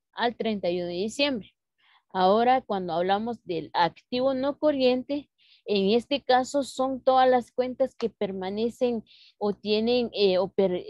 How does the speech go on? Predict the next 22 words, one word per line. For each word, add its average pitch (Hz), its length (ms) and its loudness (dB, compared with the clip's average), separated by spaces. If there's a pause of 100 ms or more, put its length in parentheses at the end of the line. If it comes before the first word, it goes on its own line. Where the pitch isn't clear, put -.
(120)
son 226 260 0
permanentes 220 840 0
dentro 170 380 -2
de 151 80 -12
la 165 80 -6
empresa. 262 760 0 (1080)
Ya 185 160 2
estamos 214 480 -2
hablando 190 480 0
de 226 320 -2 (440)
a 170 120 0
largo 180 640 2
plazo. 262 500 0 (720)
Por 220 160 0
ejemplo, 233 720 -4
ahí 190 260 2
menciona 226 480 -4
lo 220 160 -4
que 170 140 -2
es 185 160 -6
mobiliario, 175 560 2
equipo, 285 540 2